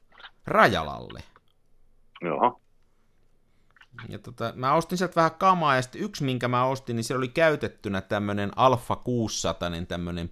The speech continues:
Speaker 1: pokkarikamera. Ja tää on niinku digikamerana vähän vanha, jota oli käytetty, eikä tää paljon maksanutkaan, mutta tää on aika hyvillä spekseillä. Tää on niinku,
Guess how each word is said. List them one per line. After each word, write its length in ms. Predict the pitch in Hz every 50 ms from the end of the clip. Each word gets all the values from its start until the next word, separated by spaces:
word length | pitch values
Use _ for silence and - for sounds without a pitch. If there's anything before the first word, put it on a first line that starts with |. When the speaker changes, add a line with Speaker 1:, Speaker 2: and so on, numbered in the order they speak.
| - -
Speaker 1:
pokkarikamera. 1000 | 104 95 - - - - 82 71 71 71 - - 76 71 64 57 57 62 58 57
Ja 180 | 60 65 69 - - -
tää 120 | - 151 170
on 80 | 185
niinku 360 | 190 190 - 190 180 175 - - - - - - - -
digikamerana 720 | 190 185 - 196 175 - 160 151 151 147 143 139 139 131
vähän 240 | 123 123 113 92 80
vanha, 480 | 85 95 120 147 156 151 131 131 143 135
jota 260 | 131 131 127 - 110
oli 120 | 104 110
käytetty, 600 | 110 - 113 113 117 117 117 113 113 - - 104
eikä 160 | 104 - 107 -
tää 180 | - 95 95
paljon 240 | - 95 87 82 107
maksanutkaan, 520 | 139 170 170 - - 117 117 - - 107
mutta 140 | 117 - 123
tää 140 | 120 143 143
on 60 | 143
aika 200 | 143 135 - 131
hyvillä 360 | 127 131 127 117 117 107 101
spekseillä. 800 | 92 - - 104 104 98 - - - - - 80 73 69 67 69
Tää 180 | 71 - 92 101
on 80 | 98 98
niinku, 360 | 95 - - 95 92 -